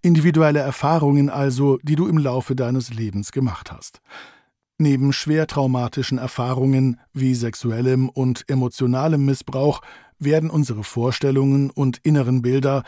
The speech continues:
auch durch Beobachtungslernen oder Imitationslernen beeinflusst.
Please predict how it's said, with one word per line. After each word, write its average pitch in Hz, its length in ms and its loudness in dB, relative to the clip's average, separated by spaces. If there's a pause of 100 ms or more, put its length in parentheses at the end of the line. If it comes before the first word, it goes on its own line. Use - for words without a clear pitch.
(300)
auch 151 280 -4
durch 151 320 2
Beobachtungslernen 131 1300 -2 (240)
oder 135 420 0
Imitationslernen 113 1200 -4
beeinflusst. 113 720 -10